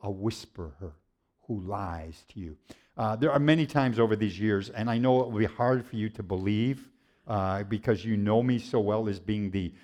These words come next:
the, the, uh, perfect man of God that I am. Um,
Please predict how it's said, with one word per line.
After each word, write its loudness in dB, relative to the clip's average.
the, 0
the, 0
uh, 0
perfect -2
man -2
of -4
God 2
that 0
I 4
am. -2
Um, 4